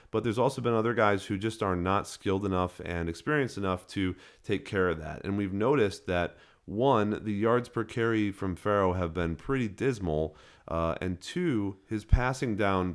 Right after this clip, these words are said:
protection for the quarterback has not been very good. So, like all teams, Phillip Rivers needs to be able to pass and be protected in order to beat the Raiders.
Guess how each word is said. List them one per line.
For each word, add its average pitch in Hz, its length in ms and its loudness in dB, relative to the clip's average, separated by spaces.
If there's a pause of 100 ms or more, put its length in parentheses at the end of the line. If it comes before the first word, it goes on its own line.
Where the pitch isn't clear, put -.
protection 95 640 -4
for 82 120 -10
the 85 80 -8
quarterback 90 560 -2
has 85 120 -8
not 87 300 -4
been 85 180 -6
very 80 220 -4
good. 78 280 -8 (360)
So, 101 360 0
like 98 300 0
all 135 220 4
teams, 90 460 -2 (340)
Phillip 135 340 -2
Rivers 117 340 0
needs 98 500 -2
to 107 100 -8
be 101 260 -2
able 90 180 -2
to - 140 -18
pass 87 460 -4
and 80 120 -6
be 82 120 -6
protected 98 760 -2
in 90 100 -4
order 90 220 0
to - 160 -8
beat 87 320 -6
the 87 100 -4
Raiders. 98 520 -2